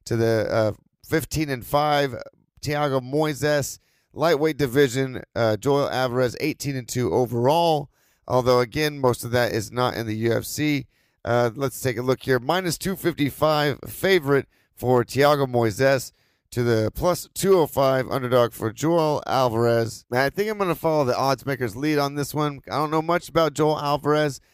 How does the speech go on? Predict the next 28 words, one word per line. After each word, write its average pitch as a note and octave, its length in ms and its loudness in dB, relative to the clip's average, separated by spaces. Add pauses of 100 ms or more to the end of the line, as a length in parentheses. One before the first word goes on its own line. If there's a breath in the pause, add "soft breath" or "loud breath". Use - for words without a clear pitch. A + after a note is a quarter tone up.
(180)
I B2+ 100 0
know C#3 200 4
that, B2 360 -2
uh, A#2+ 300 6
Moises B2+ 640 0
is G#2 180 -6
the A#2 160 -6
much B2+ 260 0
more A#2+ 140 0
proven D#3 380 -2
commodity C#3 640 0
in A#2 120 -4
this, A2+ 240 -6
uh, G#2 360 0 (320)
particular A#2+ 400 -2
matchup. C3+ 440 0
He's A#2+ 120 -8
got A#2 200 2
way A#2+ 140 2
more A#2 180 0
U A2 160 2
F G#2 80 0
C C#3+ 180 -4
experience, C3 540 -4
as G#2 120 -2
I A2 60 0
said. B2+ 300 0
So, A#2+ 300 2